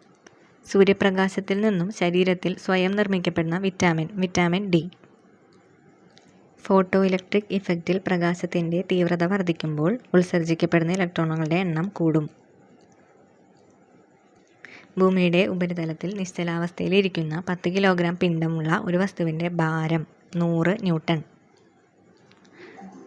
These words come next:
രണ്ടായിരത്തി ഇരുപത്തഞ്ചിൽ ജോൺ ക്ലാർക്ക്, മൈക്കൽ ഡെവറോട്ട്, ജോൺ മാർട്ടിനസ് എന്നിവർ നേടിയത് ഏത് പുരസ്കാരമാണ്? നൊബേൽ സമ്മാനം ഭൗതികശാസ്ത്രത്തിൽ. പ്രവർത്തനവും പ്രതിപ്രവർത്തനവും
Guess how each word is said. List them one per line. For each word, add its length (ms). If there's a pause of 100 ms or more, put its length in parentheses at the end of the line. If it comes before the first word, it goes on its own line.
(120)
രണ്ടായിരത്തി 440
ഇരുപത്തഞ്ചിൽ 600
ജോൺ 320
ക്ലാർക്ക്, 540
മൈക്കൽ 480
ഡെവറോട്ട്, 600 (100)
ജോൺ 320
മാർട്ടിനസ് 560
എന്നിവർ 400
നേടിയത് 460
ഏത് 280
പുരസ്കാരമാണ്? 720 (120)
നൊബേൽ 300
സമ്മാനം 480
ഭൗതികശാസ്ത്രത്തിൽ. 840 (1120)
പ്രവർത്തനവും 680
പ്രതിപ്രവർത്തനവും 920